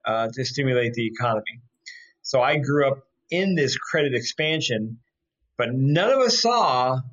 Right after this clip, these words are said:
what that was really going to do both to government and to society. We didn't, my generation didn't stop and say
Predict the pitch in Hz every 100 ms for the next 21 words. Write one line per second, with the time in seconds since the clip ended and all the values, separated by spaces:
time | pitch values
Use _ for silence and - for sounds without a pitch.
0 | _ 143 143 151 135 123 156 202 185 156
1 | 160 156 127 117 151 160 123 110 107 107
2 | _ _ _ 131 127 123 120 110 131 151
3 | 156 151 147 127 127 123 123 113 110 113
4 | 107 107 - _ _ 110 117 120 120 -
5 | _ - 120 127 135 131 127 123 120 123
6 | 110 127 120 123 117 117 123 113